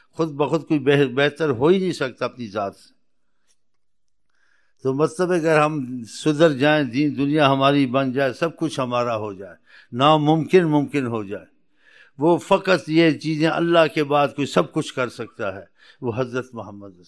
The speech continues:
اللہ علیہ وسلم۔ اور وہ حیات النبی رحمت العالمین تھے نہیں صحابہ کے لیے،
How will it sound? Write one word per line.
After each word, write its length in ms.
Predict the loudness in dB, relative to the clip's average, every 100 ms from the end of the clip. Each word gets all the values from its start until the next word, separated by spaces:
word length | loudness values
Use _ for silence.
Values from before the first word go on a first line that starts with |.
| _
اللہ 220 | _ _
علیہ 160 | _ _
وسلم۔ 540 | _ _ _ -20 _
اور 160 | 0 2
وہ 260 | 4 4
حیات 340 | 6 4 4 0
النبی 440 | 0 0 0 0
رحمت 260 | 2 0 -2
العالمین 580 | 0 2 2 2 -2 0
تھے 220 | 2 2
نہیں 160 | 0
صحابہ 460 | -6 -4 -4 -2 -4
کے 180 | -6 -12
لیے، 180 | -12